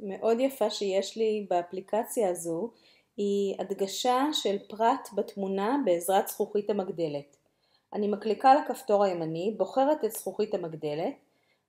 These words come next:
ומציירת בעזרת האצבע איזשהו עיגול באזור מסוים שהוא, שאין בו הרבה פרטים בתמונה. נוצר לי עיגול שהוא בעצם זכוכית המגדלת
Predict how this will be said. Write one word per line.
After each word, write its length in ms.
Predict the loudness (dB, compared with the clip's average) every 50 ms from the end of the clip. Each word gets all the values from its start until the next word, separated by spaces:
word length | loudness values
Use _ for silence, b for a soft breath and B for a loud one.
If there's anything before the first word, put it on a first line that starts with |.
| -20
ומציירת 1300 | -20 -16 -4 0 2 2 2 2 0 -2 -8 -10 -6 -6 -6 -4 -2 0 2 2 4 4 2 2 2 4
בעזרת 460 | 4 4 4 4 2 0 2 2 0
האצבע 640 | 0 2 2 2 0 -2 -4 0 2 4 4 4 2 -2 -8 -14 _ _ _ _ -2
איזשהו 720 | -2 0 0 -2 -4 -4 -4 -2 0 0 0 -2 -4 -6 -10 _ _ _ _
עיגול 640 | -14 -14 -10 -6 -2 0 0 2 2 2 0 -2 -2 -4 -10 _ _ _ _ _ _ _ _
באזור 400 | 2 2 2 2 4 4 4 4
מסוים 840 | 4 2 0 0 -2 -2 -2 0 0 2 2 2 0 0 -2 -2 -4 -6 -10 _ _ _ _ _ _ _ _
שהוא, 880 | -12 -8 -6 -4 -2 -2 -2 -2 -2 -2 -2 -2 -2 -4 -4 -6 -6
שאין 340 | -8 -8 -6 -4 -2 2 4
בו 60 | 4
הרבה 220 | 4 6 6 6 4
פרטים 440 | 4 4 0 0 0 -2 -2 0
בתמונה. 460 | -2 -2 -2 -4 -6 -6 -4 -4 -6 -6 -10 -14 _ _ _ _ _ _ _ _ _ -10
נוצר 460 | -8 -8 -8 0 2 4 4 4 4
לי 100 | 2 0
עיגול 560 | 0 -2 -2 -2 -2 0 0 0 0 -2 -4 -8 -16 _ _ _
שהוא 220 | -14 -10 -6 0 2
בעצם 280 | 2 2 2 0 -2
זכוכית 380 | -2 -4 -6 -4 -4 -2 -2 -2
המגדלת 500 | -2 -4 -2 0 0 2 2 2 0